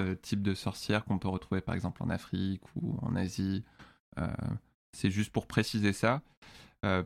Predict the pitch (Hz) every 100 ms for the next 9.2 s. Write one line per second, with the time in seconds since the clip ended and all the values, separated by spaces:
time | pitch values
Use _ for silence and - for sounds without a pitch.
0 | - 98 - - 101 - 123 - - -
1 | - - 92 87 - - 98 - - 95
2 | 92 95 92 92 92 90 92 - - _
3 | _ _ _ _ _ _ _ 104 110 110
4 | - - - 131 104 90 - 110 90 _
5 | - 110 101 101 98 104 104 98 107 -
6 | 110 104 - 123 104 101 101 101 - -
7 | 95 - 139 151 98 - - - - -
8 | - - 107 - 120 131 - 110 104 101
9 | 95